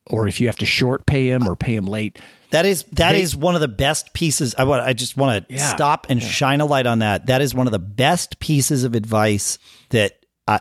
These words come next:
Speaker 2: we have shared in our eight years of doing the show. Happy anniversary, by the way. We, we hit
Speaker 1: Yes,
Speaker 2: that last
Speaker 1: happy
Speaker 2: month. Yeah,
Speaker 1: anniversary.
Speaker 2: yeah.
Speaker 1: Yes, yeah.
Speaker 2: Uh, we, uh, it, it, like,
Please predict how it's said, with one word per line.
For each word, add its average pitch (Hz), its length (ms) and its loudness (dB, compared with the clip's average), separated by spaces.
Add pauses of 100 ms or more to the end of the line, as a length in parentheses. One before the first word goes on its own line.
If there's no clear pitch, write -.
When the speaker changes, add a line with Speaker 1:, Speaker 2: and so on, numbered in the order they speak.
Speaker 2:
we 107 240 0
have 107 180 2
shared 110 640 0 (100)
in 98 220 2
our 95 420 2 (140)
eight 117 320 0
years 104 520 0
of 95 200 -4
doing 98 180 0
the 87 60 0
show. - 200 0
Happy 110 260 -2
anniversary, 80 360 -6
by 67 120 -10
the 65 100 -12
way. 64 140 -12
We, 71 160 -12 (100)
we 92 100 -4
hit 107 100 -2
Speaker 1:
Yes, 80 200 -2
Speaker 2:
that - 60 -6
last 71 120 -4
Speaker 1:
happy 78 140 -2
Speaker 2:
month. 65 120 -8
Yeah, 80 80 -2
Speaker 1:
anniversary. 71 340 -10
Speaker 2:
yeah. - 40 -12
Speaker 1:
Yes, - 240 -14
yeah. - 140 -6 (720)
Speaker 2:
Uh, 151 40 -4
we, 156 500 2
uh, 131 360 2 (720)
it, 165 220 -2
it, 160 100 -2 (220)
like, 143 280 -2